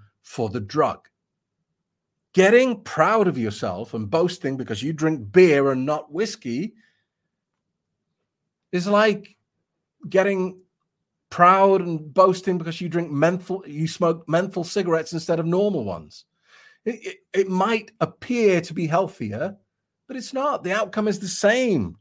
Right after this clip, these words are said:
death. So it doesn't matter what you drink. Doesn't matter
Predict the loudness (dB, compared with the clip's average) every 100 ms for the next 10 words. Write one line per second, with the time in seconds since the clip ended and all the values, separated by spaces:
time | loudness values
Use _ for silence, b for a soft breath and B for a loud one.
0 | 0 2 2 -4 -16 _ _ _ _ _
1 | _ _ _ _ _ _ _ -2 6 6
2 | 6 0 2 2 2 4 2 0 -4 -2
3 | -4 -8 _ _ _ _ _ _ _ _
4 | _ -2 0 2 4 4 2 -2